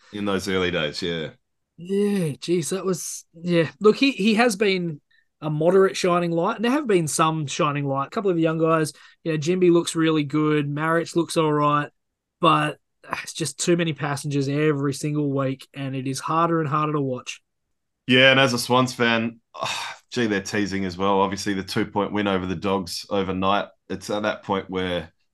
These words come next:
Speaker 1: I know we're not gonna make finals, and so the wins are just, ah, it's a tease. It really is a tease. Uh, what's the bet we finish ninth?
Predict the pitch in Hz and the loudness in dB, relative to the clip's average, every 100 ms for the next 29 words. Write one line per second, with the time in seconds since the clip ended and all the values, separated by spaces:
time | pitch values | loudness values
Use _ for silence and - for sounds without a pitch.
0 | _ _ _ _ _ _ _ 117 135 131 | _ _ _ _ _ _ _ 2 4 4
1 | 113 95 98 95 92 - 90 101 95 95 | 4 0 -2 0 -2 -4 -2 0 0 -2
2 | 95 98 98 107 101 98 107 107 98 - | -4 -6 -2 0 0 0 0 0 -4 -8
3 | - 90 92 - - - 95 90 - - | -10 -10 -10 -12 -18 -6 -2 -2 -4 -10
4 | 98 98 - 78 71 69 - - 92 98 | -10 -8 -8 -8 -8 -10 -16 -10 -6 -2
5 | 90 82 76 78 82 82 113 98 120 139 | -2 -4 -6 -12 -10 -2 0 0 0 0
6 | 117 101 95 85 85 80 - 80 76 71 | 0 -2 -4 -6 -8 -10 -10 -8 -6 -8